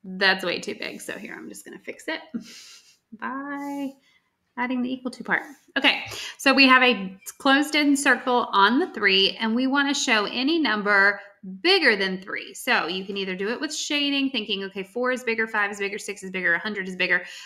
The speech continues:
I'm gonna be going this way. Or you can think about the alligator tail. So if we have an open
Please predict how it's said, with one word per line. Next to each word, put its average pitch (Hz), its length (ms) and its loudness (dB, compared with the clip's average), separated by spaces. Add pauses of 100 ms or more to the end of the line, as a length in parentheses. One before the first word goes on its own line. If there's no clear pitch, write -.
(120)
I'm 214 120 -2
gonna 220 140 0
be 202 100 -2
going 196 200 0
this 180 220 -4
way. 151 280 -6
Or 277 240 0
you 233 140 0
can 220 160 -4
think 214 160 -2
about 202 220 -4
the 202 180 -4
alligator 180 480 0
tail. 170 360 -4 (400)
So 202 280 0
if 196 320 -6
we 226 520 -2
have 190 200 2
an 190 160 -4 (100)
open 254 680 -4